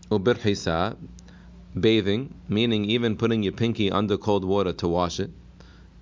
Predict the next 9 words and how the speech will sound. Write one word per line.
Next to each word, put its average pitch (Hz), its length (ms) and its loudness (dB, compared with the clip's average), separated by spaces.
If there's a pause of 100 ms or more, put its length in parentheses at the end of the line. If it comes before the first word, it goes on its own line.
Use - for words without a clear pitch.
(220)
uh, - 260 -4
just 98 280 0
for 101 80 0
pleasure, 90 380 0
not 92 240 -2
to - 80 -4
remove 92 320 -2
the 90 80 0
dirt, 80 260 -4